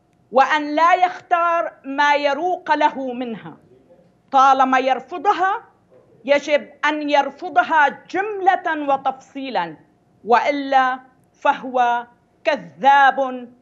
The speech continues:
ومنافق. عندما يرفض السيد أبو نواف الحضارة الغربية لن يجد ورقة توت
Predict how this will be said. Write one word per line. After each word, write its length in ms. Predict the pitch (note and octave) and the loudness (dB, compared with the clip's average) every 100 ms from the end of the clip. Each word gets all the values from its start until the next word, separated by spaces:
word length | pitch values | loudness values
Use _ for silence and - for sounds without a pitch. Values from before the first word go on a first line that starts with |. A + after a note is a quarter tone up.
| _ - | _ -20
ومنافق. 920 | G#3+ B3+ B3 A#3 A3+ G#3+ G3+ - E3 _ _ _ _ _ _ _ _ _ | -4 0 2 0 -6 -6 -6 -8 -14 _ _ _ _ _ _ _ _ _
عندما 520 | - D4 D4 D#4 D4+ D4+ | -4 -4 0 0 0 2
يرفض 560 | E4+ A#4 G4 F4+ D4 | 2 2 -2 -6 -8
السيد 720 | D#4 _ - F4 E4 E4 C4 - | -8 _ -2 -2 0 -6 -6 -4
أبو 280 | E4+ F4 E4 | -4 -2 -4
نواف 640 | D4 C#4 B3 C#4+ A3+ - _ _ _ _ _ _ _ C4 | -2 -4 2 2 2 -2 _ _ _ _ _ _ _ -2
الحضارة 800 | C4 - C#4 C4 D4 F#4 F#4 E4+ | -2 -4 -6 -2 2 4 4 2
الغربية 760 | D4 D4+ D4 A3 C#4+ A3 - _ _ _ _ _ _ A#3 | 0 -4 -4 -6 -10 -10 -12 _ _ _ _ _ _ 0
لن 360 | C4+ C4+ C4 | 0 0 0
يجد 360 | D4+ F#4+ G4 F4+ | 0 2 0 2
ورقة 580 | E4+ F#4+ G#4+ G4+ F#4 F4+ _ | 4 4 4 0 -6 -6 _
توت 320 | E4+ D#4+ G3+ | -12 -10 -12